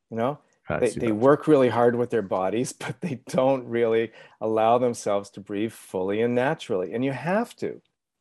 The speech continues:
Speaker 1: You know, that comes first before the big physical effort. And if you can integrate the breathing with your effort, you're gonna get much farther.
Speaker 2: That's awesome. Um,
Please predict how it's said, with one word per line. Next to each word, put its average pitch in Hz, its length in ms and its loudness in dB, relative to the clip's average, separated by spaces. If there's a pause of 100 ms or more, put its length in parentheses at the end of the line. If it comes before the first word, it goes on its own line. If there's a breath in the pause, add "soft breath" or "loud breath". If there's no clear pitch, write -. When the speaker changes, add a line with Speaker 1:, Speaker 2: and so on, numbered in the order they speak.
(180)
Speaker 1:
You 117 100 0
know, 117 80 4
that 135 260 4
comes 160 260 -4
first - 460 4
before 139 420 2
the 123 80 -2
big 117 300 -2
physical 117 460 -4
effort. 110 420 0
And 117 160 2
if 135 180 2
you 160 80 0
can 120 180 -2
integrate 123 520 -4
the 104 60 -10
breathing 101 420 -6
with 117 260 2
your 101 140 2
effort, 98 420 -2 (480)
you're 127 180 2
gonna 117 180 0
get 95 200 -2
much 104 240 -6
farther. 90 460 -4 (1700)
Speaker 2:
That's 85 160 -6
awesome. - 320 -8 (580 soft breath)
Um, 120 540 2